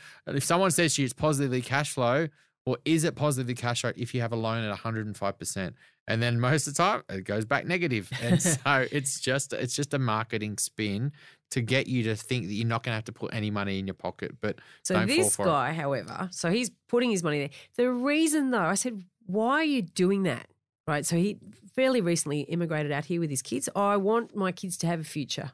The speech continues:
Speaker 2: I want my kids to have financial security." I said, "So why did you choose to do that?"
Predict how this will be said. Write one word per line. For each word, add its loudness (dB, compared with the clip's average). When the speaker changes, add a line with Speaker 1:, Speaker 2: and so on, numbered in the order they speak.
Speaker 2:
I -6
want -2
my -4
kids -4
to 0
have -2
financial -4
security." -4
I -4
said, -4
"So -2
why 0
did -6
you -12
choose -4
to -8
do -2
that?" -4